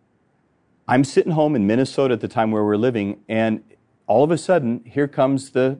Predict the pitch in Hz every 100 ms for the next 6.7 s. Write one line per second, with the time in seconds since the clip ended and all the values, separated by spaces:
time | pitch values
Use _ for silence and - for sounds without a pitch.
0 | 117 117 127 131 127 117 127 - 135 135
1 | 120 117 110 117 123 139 123 117 120 113
2 | - 107 120 - 139 120 117 135 120 117
3 | - _ _ _ 110 123 131 127 117 208
4 | 202 202 - _ - 117 190 240 262 262
5 | 143 185 277 302 160 139 143 143 143 120
6 | - _ _ 427 719 -